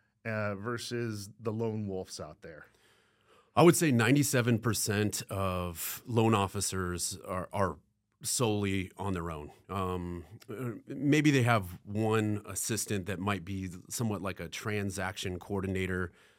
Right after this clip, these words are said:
Speaker 2: that's just helping them, uh, with documents or sending out milestone up-, updates. But there's about three percent of us out there, I would say, that have full-blown teams, um, that, that make the process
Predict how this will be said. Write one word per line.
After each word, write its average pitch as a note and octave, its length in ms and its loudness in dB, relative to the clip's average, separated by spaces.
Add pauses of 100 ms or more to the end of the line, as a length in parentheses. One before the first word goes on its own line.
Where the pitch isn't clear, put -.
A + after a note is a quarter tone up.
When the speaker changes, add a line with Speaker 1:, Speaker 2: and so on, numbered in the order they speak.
(180)
Speaker 2:
that's G2+ 140 -4
just A2 180 0
helping G#2 300 0
them, F2+ 280 0
uh, E2 320 -4
with F2+ 320 -6
documents F#2 720 -2
or E2+ 380 -8 (320)
sending G#2 340 2
out F#2 160 0
milestone F2+ 560 -2
up-, - 260 -8 (120)
updates. F2 540 -8
But E2+ 260 -4 (380)
there's D3+ 120 2
about F3+ 240 4
three B2+ 220 2
percent A#2+ 360 0
of A2+ 120 2
us A2 160 0
out G#2+ 140 -2
there, G#2+ 160 0
I G2+ 40 2
would G2 160 -2
say, G#2 200 0
that F#2+ 140 -2
have F#2 360 -2
full-blown G#2+ 760 0
teams, G2+ 640 0 (380)
um, F2 640 -2 (800)
that, G#2 360 -4
that G#2 140 -2
make G#2+ 220 0
the G2+ 80 -6
process G2+ 560 -4